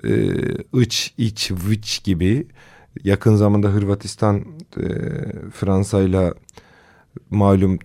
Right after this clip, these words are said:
Dünya Kupası finali oynadı. Oradaki, e, i ve ç seslerini hatırlayacaksınız. Orada da aynı, e, görevi görüyor bu yan ekiyle. Vesaire. E, bir Araplardaki İbni,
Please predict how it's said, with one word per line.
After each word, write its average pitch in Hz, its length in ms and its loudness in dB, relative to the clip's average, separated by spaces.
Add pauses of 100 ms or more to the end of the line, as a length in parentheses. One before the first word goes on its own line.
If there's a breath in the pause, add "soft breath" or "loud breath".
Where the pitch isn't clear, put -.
(140)
Dünya 98 280 6
Kupası - 380 -6
finali 101 360 2
oynadı. 104 420 4
Oradaki, 101 680 0 (360)
e, 87 220 0
i 113 360 4
ve 104 100 6
ç 104 120 -2
seslerini 101 720 2
hatırlayacaksınız. 95 1080 -2 (640 loud breath)
Orada 110 400 4
da 98 200 4 (160)
aynı, 107 480 6 (360)
e, 104 280 -4
görevi 90 480 0
görüyor 85 440 0
bu 87 120 0
yan 98 300 4
ekiyle. 90 580 -4 (680 soft breath)
Vesaire. 127 600 4
E, - 1000 -2
bir 67 200 -6 (100)
Araplardaki 104 720 2
İbni, 101 520 2